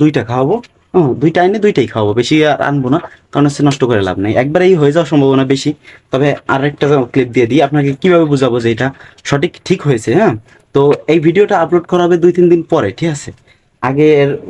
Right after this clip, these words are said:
মনে করো যে টয়লেটটা ঠিক করবো, প্রথমে খাওয়াবো এবং টয়লেটটা ঠিক করবো, then মানে সেই ভিডিওটাও ক্লিপ নিব, তারপর আপনাদেরকে দেখাবো ডাইরেক্ট প্রমাণস্বরূপ, ঠিক আছে? এরকম কিছু কিছু নতুন নতুন টিপস যদি আপনাদের জানার মানে ইচ্ছা থাকে,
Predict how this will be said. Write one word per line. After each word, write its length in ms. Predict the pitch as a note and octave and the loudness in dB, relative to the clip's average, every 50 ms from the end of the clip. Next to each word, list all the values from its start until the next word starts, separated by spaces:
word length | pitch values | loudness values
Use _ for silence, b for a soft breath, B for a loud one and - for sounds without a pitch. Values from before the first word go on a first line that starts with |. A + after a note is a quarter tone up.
| A#2 | 0
মনে 140 | A2+ A#2+ A#2+ B2 | 0 0 2 0
করো 120 | C3 B2 A#2+ | 0 -2 -2
যে 40 | B2 A#2+ - _ - | -4 -6 -8 _ -4
টয়লেটটা 340 | - B2+ B2+ C#3 C3+ - C3+ C3 | -4 -2 -2 -4 -6 -8 -12 -12
ঠিক 100 | A#2 A2 - | -8 -4 -2
করবো, 180 | E3 D#3 D#3+ F3 E3+ - - - | 0 0 0 0 -2 -4 -8 -8
প্রথমে 240 | - E3+ E3 F3+ F#3 F3+ | -4 0 2 2 2 0
খাওয়াবো 320 | - - C#3 D3+ D#3+ E3+ G3 G#3 F#3 | 0 -2 -2 0 0 0 0 0 2
এবং 100 | D#3+ D#3 D#3 C#3+ - | 2 0 0 -2 -2
টয়লেটটা 300 | - D3+ D3 C#3+ C#3+ - C#3+ - | -2 0 0 -2 -4 -8 -10 -8
ঠিক 120 | - D#3 - - | -10 -8 -4 -2
করবো, 180 | F3+ E3 F3 E3 | -2 0 0 0
then 160 | C#3 C#3 D3+ D3 B B B B B B B B - | 0 0 -2 -2 B B B B B B B B -2
মানে 160 | A#2+ A#2+ A#2+ | 0 0 0
সেই 180 | A#2 - C3+ C3+ C3 | 0 0 -2 0 0
ভিডিওটাও 340 | C#3 C#3 D#3 D#3+ E3+ E3 D#3+ C#3 - | 0 0 0 2 2 0 -2 -2 -2
ক্লিপ 180 | - D#3+ D#3 D3 - | -2 -2 -2 0 0
নিব, 180 | E3 E3 D#3+ F3+ G#3 G3+ | 0 2 2 2 0 0
তারপর 220 | D#3 C#3 C3 - A#2 A2+ | 0 -2 -2 -2 -2 -2
আপনাদেরকে 360 | A#2 A#2 A2+ G#2 A#2 A2+ - | -2 -2 -4 -4 -4 -4 -4
দেখাবো 300 | G#2+ G#2+ G#2 A2+ A#2 A#2+ C#3+ D#3 B B B B B B | -4 -4 -2 -2 -2 -2 -2 -4 B B B B B B
ডাইরেক্ট 240 | A2 A#2 B2 B2 - _ - | -4 -4 -4 -4 -8 _ -2
প্রমাণস্বরূপ, 600 | - E3 D#3+ D#3 B2+ G#2 - - - E2+ E2+ - - _ - | 0 2 2 2 0 -2 -4 -6 -12 -12 -12 -14 -16 _ -4
ঠিক 120 | - D#3 E3 | -2 -2 -2
আছে? 140 | - - - - _ _ _ _ _ _ _ _ _ _ _ _ - | -4 -10 -18 -20 _ _ _ _ _ _ _ _ _ _ _ _ -4
এরকম 220 | - F#3 G#3 G#3+ G#3+ G#3+ | -2 -2 -2 -2 -2 -2
কিছু 140 | G#3 G#3 - | -4 -4 -4
কিছু 180 | - G#3+ G#3+ - G#3 | -4 -4 -2 0 0
নতুন 240 | F#3+ F#3 - G3 G3 G3 | 0 0 0 0 0 0
নতুন 200 | F#3 - F#3 F3 E3+ - - - | 0 0 -2 -4 -4 -6 -8 -4
টিপস 260 | - D3+ E3 D#3 - - | -2 -2 -2 -2 -4 -4
যদি 160 | - C3+ C3+ C3+ | -2 -2 -2 -2
আপনাদের 320 | C3 C3+ C3+ C3 B2 B2 A#2+ A2+ | -2 0 -2 -2 -2 -4 -4 -2
জানার 340 | B2+ C3+ D3 D3+ D#3 D#3 D3+ | -2 0 0 2 2 2 2
মানে 120 | C#3+ B2 A#2+ | 2 2 0
ইচ্ছা 200 | A2+ - - C#3+ | -2 -2 -4 -4
থাকে, 240 | C#3+ C3+ - C3+ | -4 -4 -4 -6